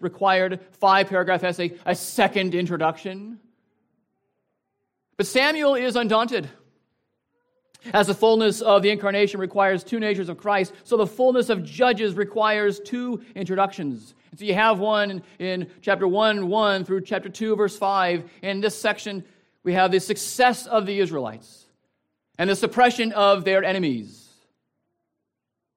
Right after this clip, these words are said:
Now, most writers reserve the happy part to the end of the story. Judges does not. There is no happy ending in this sense.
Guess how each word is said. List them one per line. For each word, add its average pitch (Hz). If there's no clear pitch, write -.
Now, 202
most 240
writers 214
reserve 208
the 202
happy 262
part 226
to 240
the 226
end 185
of 131
the 127
story. 95
Judges 143
does 131
not. 95
There 170
is 160
no 160
happy 160
ending 123
in 127
this 127
sense. -